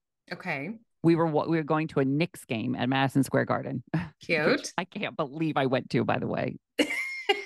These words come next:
Speaker 2: But it was fun. It was actually fun. But we wanted to walk there and find a place to eat somewhere. And so we just go, "Oh, let's go in there." And it was a big theater crowd. And every, they go, when we sat down, they go, "Do you have a show at seven thirty?" We were like,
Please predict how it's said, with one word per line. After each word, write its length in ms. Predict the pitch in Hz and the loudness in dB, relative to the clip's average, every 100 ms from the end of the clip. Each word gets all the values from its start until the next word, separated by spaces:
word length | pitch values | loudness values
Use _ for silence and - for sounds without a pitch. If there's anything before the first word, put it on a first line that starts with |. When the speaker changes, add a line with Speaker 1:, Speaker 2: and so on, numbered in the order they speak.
| - - - - 349 _ _ _ _ _ - - | -6 -4 -4 -6 -20 _ _ _ _ _ -20 -2
Speaker 2:
But 140 | 196 | 0
it 80 | 202 | 0
was 140 | 196 - | -4 0
fun. 200 | 180 165 | 0 2
It 60 | |
was 80 | 156 | 2
actually 280 | 170 - 160 | 0 0 -2
fun. 160 | 143 | -2
But 140 | 139 160 | -4 -4
we 140 | 185 | -6
wanted 300 | 170 180 170 | -2 0 2
to 80 | 170 | 2
walk 480 | 143 160 190 - - | 4 6 6 4 0
there 240 | 180 170 | 2 2
and 180 | 156 143 | 2 -2
find 280 | - 160 175 | -2 -2 -2
a 20 | |
place 240 | 165 170 - | -6 -8 -6
to 80 | |
eat 220 | 117 151 - | 0 0 2
somewhere. 680 | 151 147 143 139 139 139 | 2 2 2 2 2 0
And 140 | - 135 | 0 -2
so 120 | 147 | 0
we 100 | 135 | -2
just 180 | 131 143 | -4 -2
go, 120 | - - | -2 2
"Oh, 120 | 302 | 2
let's 180 | 302 - | 2 0
go 140 | 302 | 0
in 100 | 294 | 2
there." 200 | 302 170 | 0 0
And 60 | 143 | -2
it 40 | |
was 80 | 156 | -4
a 40 | |
big 200 | 147 226 - | -4 -4 -6
theater 320 | 214 190 160 | -2 0 0
crowd. 320 | - 147 131 139 | -2 -2 0 -2
And 80 | |
every, 140 | 160 156 | -6 -4
they 100 | 156 | -2
go, 200 | 156 139 | -2 -2
when 180 | 160 165 | -4 -6
we 80 | |
sat 160 | 156 165 | -4 -4
down, 100 | 151 | -2
they 80 | 147 | -2
go, 100 | 147 | -2
"Do 140 | 139 | 0
you 80 | 202 | 2
have 140 | 214 | 2
a 40 | 196 | 0
show 480 | - 202 190 220 233 | -2 0 2 0 -2
at 160 | 170 | -6
seven 300 | - 190 185 | -6 -4 -4
thirty?" 300 | 175 180 202 | -4 -4 -2
We 60 | 185 | -2
were 100 | 160 | -2
like, 160 | 151 | -2